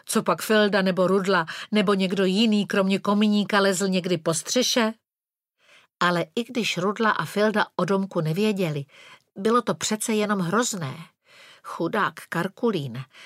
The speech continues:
co když ho začnou vážně honit? Ten prostáček přece nemá rozum, aby se schoval. Filda a Rudla opět zmrkli. Ale najednou řekl Rudla tak tiše,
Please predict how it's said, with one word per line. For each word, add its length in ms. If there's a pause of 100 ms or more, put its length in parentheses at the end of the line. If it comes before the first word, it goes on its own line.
(240)
co 180
když 260
ho 120
začnou 460
vážně 460
honit? 460 (720)
Ten 220
prostáček 720
přece 300
nemá 320
rozum, 520
aby 160
se 160
schoval. 640 (1040)
Filda 460
a 120
Rudla 460
opět 320
zmrkli. 560 (800)
Ale 300
najednou 800
řekl 420
Rudla 380 (100)
tak 260
tiše, 600